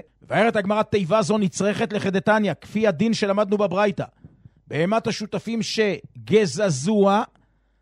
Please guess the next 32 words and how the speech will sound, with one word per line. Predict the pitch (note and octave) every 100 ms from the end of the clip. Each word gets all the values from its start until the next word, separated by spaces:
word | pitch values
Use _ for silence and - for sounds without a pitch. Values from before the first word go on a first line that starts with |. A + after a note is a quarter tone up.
| _
חייב | - G3+ A3 A#3 E3+
בראשית | A3+ A3 A3 E3 A#3 A3+
הגז. | A3 F#3 A3 A#2+ E2+ _ _ _ _ _
ורבי | B2+ E3 E3+
אילאי | G3+ G#3 B3 A#3+ A#3+ -
פוטר. | - G#3 B3 A#3 C3+ E2 _ _
שואלת | - - G3+ A3
הגמרא, | G3+ G#3 A3
מה | G#3+
איתמא | G3+ G#3+ G#3+
דרבי | G3+ G3
אילאי | G3 G3 G#3+
שפוטר? | F3+ G3 G3 - F#3+
משיבה | G3 - E3+ G3+
הגמרא, | F3+ F#3+ G#3
אמר | G3 G3+
קרא, | F3+ G3+
נאמר | G#3+ F#3 G3
בפסוק | G3 F3+ - A3 -
לעניין | F3+ E3+ F3+ G#3+ G3+
החיוב | C3 F3+ F#3+ G3+
בראשית | F3 D#3 G3+ F3+
הגז, | C3+ G3 C4 D3 - _ _ _ _ _
צונך. | - G3+ D#3+ B3+ A#3+ - _ _
ומשמע | A2 D3 G#3 G3 A3+
שהחיוב | G#3+ F#3 G3 A#3
הוא | G#3+
דווקא | E3 A3+ G#3 A3+
בצון | G3 - A3+
המיוחד | A3+ A3 G3 G#3 G3
רק | A3 -
לך | A3+ A#3+